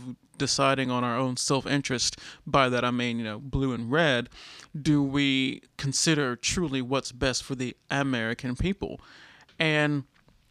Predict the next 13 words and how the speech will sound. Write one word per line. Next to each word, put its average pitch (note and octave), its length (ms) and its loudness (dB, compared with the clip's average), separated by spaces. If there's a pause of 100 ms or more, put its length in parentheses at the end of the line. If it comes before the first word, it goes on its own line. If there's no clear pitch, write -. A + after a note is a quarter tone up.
(500)
you F3 140 4
know, C#3+ 280 2
with D#3+ 320 4
most D#3+ 220 4
of D#3+ 60 0
the D#3 80 4
pro-, D#3 260 2
you D#3+ 140 -2
know, B2+ 100 -2
we've C3 160 -4
also C3+ 240 -2
touched D3 320 -4
on D3 260 -2